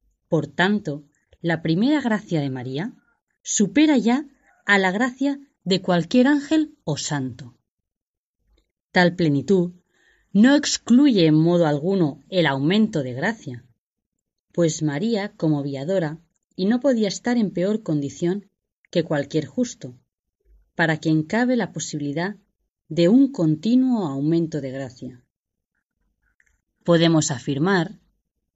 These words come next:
que la plenitud de gracia inicial de María podía crecer. Los justificados, además,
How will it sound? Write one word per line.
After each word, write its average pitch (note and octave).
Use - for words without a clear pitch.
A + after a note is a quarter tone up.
que F#3+
la F#3
plenitud F#3+
de A#3+
gracia D#3
inicial C#3+
de C3+
María G#3
podía F#3
crecer. B2+
Los E3
justificados, E3
además, D#3